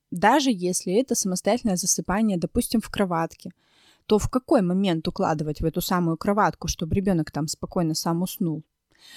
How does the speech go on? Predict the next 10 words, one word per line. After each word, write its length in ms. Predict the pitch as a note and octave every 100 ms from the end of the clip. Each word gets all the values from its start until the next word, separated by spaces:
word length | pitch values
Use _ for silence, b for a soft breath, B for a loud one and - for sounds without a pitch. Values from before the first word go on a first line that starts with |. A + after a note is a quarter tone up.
| B
Чтобы 280 | - - G3+
это 160 | A#3 A3+
понимать, 600 | G#3 G3 F#3+ B3 G4+ - _ _ -
важно 460 | F#3 G#3+ A#3+ G3+
присмотреться 640 | F3+ F#3 F#3+ F3 G3+ E4+ -
к 60 |
своему 340 | - A3 G3+ F#3+
малышу 520 | F3+ F3 - - D#3
и 60 |
чутко 480 | - C#4 C#4+ - F3